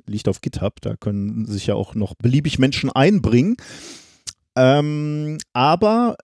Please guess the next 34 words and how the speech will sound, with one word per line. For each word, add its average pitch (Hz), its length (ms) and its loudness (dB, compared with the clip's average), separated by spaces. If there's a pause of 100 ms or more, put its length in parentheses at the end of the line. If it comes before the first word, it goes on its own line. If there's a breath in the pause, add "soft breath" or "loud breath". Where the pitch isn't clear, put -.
(140)
äh, 151 440 -2
er, 143 300 2
er 135 140 2
sagt 151 220 2
selber, 160 260 4
die 143 120 0
Liste 147 500 0 (180)
hat - 220 -2
jetzt - 180 -2
schon 147 160 -2
einen 131 180 -2
gewissen 127 340 0
Nutzwert, 98 540 0
äh, - 200 -6
Wert. 95 200 0
Also 95 200 -2
da 101 40 0
kann 123 140 0
man 113 80 4
jetzt - 180 2
schon 107 140 -2
rein, 104 600 -2
äh, 90 220 -4
schauen 107 460 0
und 104 180 -6
sich - 200 -8
mal 104 160 0
informieren, 127 500 2
ob 117 140 -4
es 117 100 -4
schon 123 160 0
etwas 110 300 -2
gibt, - 260 -4
was - 280 0